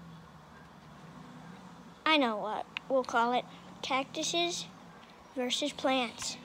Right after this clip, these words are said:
Yep, cactuses versus plants. So, I'm the cactus, and the people that we're going to war with are the plants.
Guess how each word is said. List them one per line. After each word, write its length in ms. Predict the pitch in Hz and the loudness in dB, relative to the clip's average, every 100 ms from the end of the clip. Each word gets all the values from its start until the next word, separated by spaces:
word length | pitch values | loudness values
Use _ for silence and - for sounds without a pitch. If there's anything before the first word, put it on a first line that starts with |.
| - - - - - - - - - - | -14 -16 -16 -16 -14 -14 -12 -12 -14 -2
Yep, 200 | 285 302 - - - | 2 2 0 -12 -2
cactuses 680 | 320 311 - 320 349 330 | 0 0 0 0 2 2
versus 340 | 302 311 285 285 | 6 6 4 -4
plants. 560 | - 269 277 285 - - - - - - - - - - - - - - - - - - | 0 2 2 0 -6 -8 -14 -16 -16 -16 -18 -18 -18 -18 -18 -18 -18 -18 -18 -18 -16 -14
So, 480 | - - 330 269 247 - - - - - - - - - - - | -8 4 6 8 4 0 -16 -12 -12 -12 -16 -16 -12 -12 -12 4
I'm 220 | 311 320 | 6 6
the 60 | 330 | 4
cactus, 560 | - 302 285 302 294 - - | 4 2 2 0 -2 0 0
and 520 | 262 262 262 262 262 | 4 4 4 4 4
the 360 | 262 262 262 262 | 4 4 2 0
people 340 | 294 285 262 | 0 4 4
that 200 | 247 202 | 2 0
we're 80 | 233 | 0
going 340 | 247 247 240 240 | 0 0 0 0
to 100 | 247 | 4
war 320 | 359 415 370 | 6 6 8
with 220 | 302 277 - - - - - - - - - - 262 | 6 6 -2 -16 -14 -14 -16 -14 -12 -12 -12 0 4
are 340 | 269 269 262 - - - - - - - - - - | 6 6 2 -4 -12 -14 -14 -14 -16 -10 -12 -12 -6
the 240 | 277 262 285 | -2 2 2
plants. 560 | - 277 - - - | 2 0 0 -4 -6